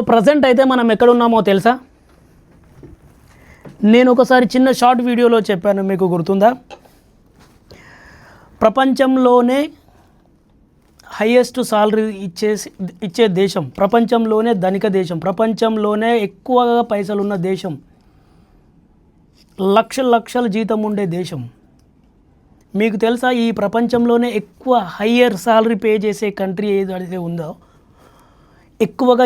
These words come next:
జీతాలు, అంటే ప్రపంచంలోనే ఎక్కువ tax paid and ఎక్కువ జీతం ఇచ్చే కంట్రీ ఏదైతే ఉందో, అలాంటి కంట్రీలో మనం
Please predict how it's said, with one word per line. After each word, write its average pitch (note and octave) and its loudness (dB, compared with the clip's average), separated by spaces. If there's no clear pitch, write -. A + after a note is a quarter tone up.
జీతాలు, G#3 0
అంటే G3+ -4
ప్రపంచంలోనే A#3 0
ఎక్కువ A#3+ -2
tax G3+ -2
paid A#3 2
and A3 -4
ఎక్కువ A3+ -4
జీతం A3 0
ఇచ్చే G#3+ -4
కంట్రీ G3+ -4
ఏదైతే G#3 -2
ఉందో, F#3 0
అలాంటి A3 0
కంట్రీలో G#3+ -2
మనం F#3 -6